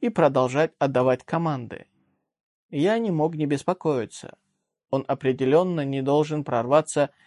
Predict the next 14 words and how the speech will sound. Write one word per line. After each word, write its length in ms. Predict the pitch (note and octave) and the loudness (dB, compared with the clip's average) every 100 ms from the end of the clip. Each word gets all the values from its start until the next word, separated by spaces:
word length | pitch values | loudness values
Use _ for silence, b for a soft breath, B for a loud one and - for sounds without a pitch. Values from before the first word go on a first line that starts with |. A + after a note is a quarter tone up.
| b | b
через 300 | - A3+ E3 - | -2 0 0 -2
узкое 420 | D#3 - F3 F#3+ | -4 0 0 0
место 480 | G#3+ F#3 - D3 C3+ | 0 -4 -4 -4 -4
и 160 | C#3+ | -4
стать 320 | C3+ - D3 | -6 0 0
священным 600 | - C#3 - D3 C#3+ F3 | 0 -8 -4 -2 -2 -2
рыцарем, 600 | G3+ A3 - C3 A#2+ F2+ _ _ _ _ | -2 -4 -4 -4 -4 -8 _ _ _ _
иначе 500 | - C3 C3+ C3 C3 | -6 -4 -2 -2 -4
мы 320 | B2+ B2+ D3+ F3+ | -4 -2 0 0
будем 380 | D3 C#3+ C3+ - | -2 -2 -4 -4
уничтожены. 960 | C#3 F3 - - F3+ C3 A2+ G2 - _ _ _ _ _ _ _ _ _ _ _ _ _ _ _ _ _ _ _ _ | -6 -6 -8 -2 -2 -4 -10 -14 -18 _ _ _ _ _ _ _ _ _ _ _ _ _ _ _ _ _ _ _ _
Нашим 400 | - D3 C#3+ C#3+ | -4 0 0 -2
следующим 560 | C3 D3+ F#3 G#3+ - G3+ | -2 0 2 0 -4 -4
противником 800 | F3+ E3 D3 C#3 B2+ - G#2 D2 | -2 -2 -4 -6 -10 -10 -12 -14